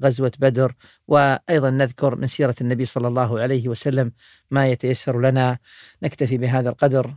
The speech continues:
هذا ما تيسر بيانه وإيراده وبسطه مع هذه الوقعة العظيمة، وقعة بدر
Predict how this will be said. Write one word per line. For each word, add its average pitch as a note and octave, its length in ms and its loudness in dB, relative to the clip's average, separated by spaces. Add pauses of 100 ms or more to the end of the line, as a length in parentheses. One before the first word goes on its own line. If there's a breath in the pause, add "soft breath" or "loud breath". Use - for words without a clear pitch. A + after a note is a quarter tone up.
هذا C#3+ 300 2
ما B2+ 120 -4
تيسر B2+ 440 -4
بيانه B2+ 440 0
وإيراده B2 680 0
وبسطه C3+ 680 0 (400 soft breath)
مع A#2 140 -2
هذه A#2+ 600 -2 (100)
الوقعة B2+ 460 0 (120)
العظيمة، C3 640 0
وقعة B2+ 300 -4
بدر D#3+ 400 2